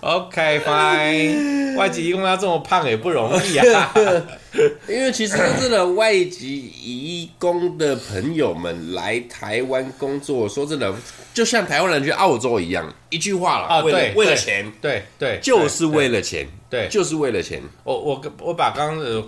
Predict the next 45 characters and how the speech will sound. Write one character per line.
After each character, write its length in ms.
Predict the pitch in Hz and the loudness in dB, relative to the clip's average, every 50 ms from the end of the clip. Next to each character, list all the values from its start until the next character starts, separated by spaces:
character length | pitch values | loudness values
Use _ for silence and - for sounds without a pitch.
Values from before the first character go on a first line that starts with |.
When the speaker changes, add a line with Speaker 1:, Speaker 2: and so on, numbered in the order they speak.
| - - | -10 -16
Speaker 1:
故 160 | - - 127 113 | -16 -14 -12 -12
事 180 | - - 120 | -10 -10 -12
补 240 | 104 - 87 78 69 | -12 -12 -14 -12 -10
完。 200 | 69 67 65 65 65 - - - - - _ - | -10 -10 -12 -12 -16 -20 -20 -20 -20 -20 _ -8
后 160 | - 196 185 | -4 -2 0
来 200 | 160 131 123 123 | 0 0 0 0
那 100 | 139 160 | -2 -4
个 100 | 156 151 | -4 -6
朋 280 | - 110 104 101 110 117 | -6 -6 -6 -6 -4 -4
友 200 | 113 92 76 73 | -4 -4 -4 -6
他 220 | - - 131 131 | -6 -4 -4 -4
还 180 | 113 104 87 87 | -2 -4 -6 -6
是 320 | - - 120 113 110 95 95 - | -6 -8 -10 -10 -12 -12 -14 -14
不 100 | - 117 | -16 -12
小 200 | - 101 95 73 | -8 -8 -8 -6
心 200 | - 98 95 98 | -8 -10 -10 -8
被 200 | 101 104 98 90 - - - - - | -8 -8 -8 -8 -10 -12 -12 -12 -10
抓 240 | - 104 92 90 92 | -8 -4 -4 -4 -2
到， 240 | - 104 90 76 73 | -2 -4 -4 -4 -6
然 100 | 80 85 | -6 -8
后 100 | 90 92 | -8 -6
被 160 | 92 101 92 | -6 -8 -8
遣 200 | - - 76 65 73 73 | -8 -10 -12 -12 -12 -14
返。 140 | - - - - - - - - - - - - - _ - | -14 -16 -16 -16 -20 -20 -20 -20 -20 -20 -20 -20 -20 _ -10
他 180 | - 151 156 156 | -4 -2 -2 0
老 220 | 139 117 110 120 | 2 2 0 0
板 260 | 120 - 104 82 80 78 - - | 0 -2 -2 -2 -2 -4 -8 -8
愿 200 | 135 123 117 123 | -8 -6 -6 -8
意 320 | 123 120 113 101 95 - - - - - - - | -10 -12 -12 -12 -12 -14 -18 -20 -20 -20 -14 -10
多， 360 | 131 117 117 120 120 - - - | -8 -6 -6 -6 -6 -8 -10 -12
好 200 | - - 98 92 | -10 -8 -8 -6
像 320 | - - 175 160 143 139 - - - - - - - - | -4 -4 -4 -4 -4 -8 -12 -20 -20 -20 -20 -20 -20 -16
他 80 | - 147 | -10 -6
花 160 | 170 175 175 | -4 -4 -4
几 200 | 175 - 110 98 | -4 -6 -6 -4
万 160 | 113 135 135 | -4 -4 -4
我 160 | 104 80 82 | -4 -4 -4
忘 240 | 101 131 131 120 101 | -2 -2 -4 -4 -6
记， 180 | - 117 101 92 | -10 -10 -8 -8
而 80 | 127 | -8
且 140 | 143 - 117 | -6 -4 -2
要 120 | 110 123 | -2 -2
等 240 | 139 - 98 78 73 | -2 -2 -6 -6 -6
三 300 | 73 - 110 104 110 113 | -6 -4 -4 -4 -4 -4
年， 240 | 110 92 71 64 | -8 -10 -10 -12